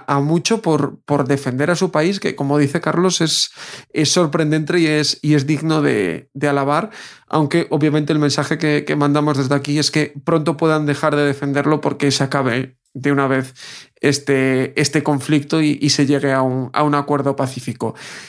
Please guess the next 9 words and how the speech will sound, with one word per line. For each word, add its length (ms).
Simplemente 540
comentar 560
también, 500
adosado 800
a, 540
a 100
este 200
tema, 440
eh, 680